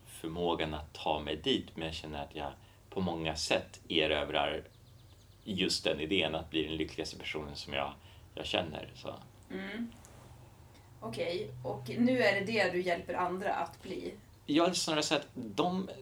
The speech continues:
Speaker 1: det finns, jag har lite olika ben. För som hypnotisör så finns det, eh, det är hypnos för hela slanten. Däremot hur man använder hypnosen är lite olika. Det ena varianten är att de kommer in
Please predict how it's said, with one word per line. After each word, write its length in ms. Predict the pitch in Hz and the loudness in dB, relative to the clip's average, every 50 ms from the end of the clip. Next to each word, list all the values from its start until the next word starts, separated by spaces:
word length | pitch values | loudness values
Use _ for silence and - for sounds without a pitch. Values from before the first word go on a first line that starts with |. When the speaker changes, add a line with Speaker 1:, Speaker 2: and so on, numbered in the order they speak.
| - 131 127 - - | -12 -12 -12 -10 -8
Speaker 1:
det 160 | 135 139 139 | -4 -4 -2
finns, 240 | 135 147 151 147 - | 0 0 -2 -2 2
jag 120 | - 139 139 | 2 4 6
har 140 | 143 143 139 | 6 6 6
lite 220 | 135 135 131 127 | 6 4 2 0
olika 460 | - 151 131 113 117 113 113 - 117 113 - | 0 0 0 0 -2 -2 0 2 2 4 6
ben. 340 | 135 113 90 87 85 82 85 | 6 8 8 6 6 0 -2
För 260 | - - 120 - - | 2 4 4 4 4
som 180 | - - 131 123 | 2 0 0 0
hypnotisör 640 | 123 147 139 143 143 135 - - - - 151 143 143 | -2 -6 -4 -4 -6 -4 -4 -2 0 2 4 4 4
så 180 | 139 - - - | 2 0 -2 -2
finns 300 | - 110 98 90 - - | -2 0 0 0 0 2
det, 120 | 92 85 80 82 - - - - - - - - - - - | 2 2 2 0 -4 -12 -20 -20 -20 -20 -20 -20 -20 -6 0
eh, 280 | 90 82 80 82 87 - - | 2 4 4 4 2 0 2
det 80 | 101 117 | 2 2
är 40 | 110 | 2
hypnos 680 | 107 131 - - 170 160 156 151 - - - - - - | 2 -2 -6 -2 -2 0 2 2 2 2 0 -2 -4 -6
för 140 | - - 117 | -2 0 0
hela 340 | 110 - 101 92 90 92 | 2 4 4 4 4 2
slanten. 640 | 92 - - - 160 175 170 151 - - - 82 80 - - - | 0 0 0 2 2 2 0 -2 -6 -6 -6 -6 -6 -6 -10 -10
Däremot 720 | 104 95 98 127 170 180 175 160 139 123 113 113 113 - - - | -6 0 2 2 2 2 0 0 0 2 2 0 0 -2 -8 -12
hur 460 | 101 - - 127 120 107 98 98 98 | -12 -10 -4 4 6 6 8 6 6
man 200 | 98 95 92 92 | 4 4 2 2
använder 580 | 95 - 120 127 120 110 113 135 156 156 139 | 2 -2 -2 -2 0 0 0 0 0 -2 0
hypnosen 500 | 135 110 - - 90 85 80 - - 85 | -2 -2 -4 -2 -4 -4 -4 -4 -4 -4
är 40 | 82 | -6
lite 140 | 78 80 85 | -2 -2 -2
olika. 340 | 85 82 80 80 - - - - - - - | -2 0 -2 -6 -6 -10 -12 -14 -18 -14 0
Det 220 | 110 135 135 139 | 0 2 4 4
ena 400 | 151 147 151 156 156 151 143 - | 4 4 4 4 2 0 0 4
varianten 480 | 117 113 90 82 78 78 80 78 80 80 - | 4 4 6 6 4 0 -4 -8 -12 -10 -6
är 320 | - 82 78 73 73 - - - - - - - - - - - - - | -2 0 0 0 0 -2 -6 -14 -18 -18 -18 -18 -18 -18 -20 -20 -6 2
att 200 | - 104 95 - | 2 2 4 4
de 200 | 101 98 95 92 | 2 2 2 2
kommer 340 | 92 - 107 98 95 98 104 | -2 -2 -2 0 2 4 4
in 260 | 107 101 95 92 92 | 4 4 2 0 -2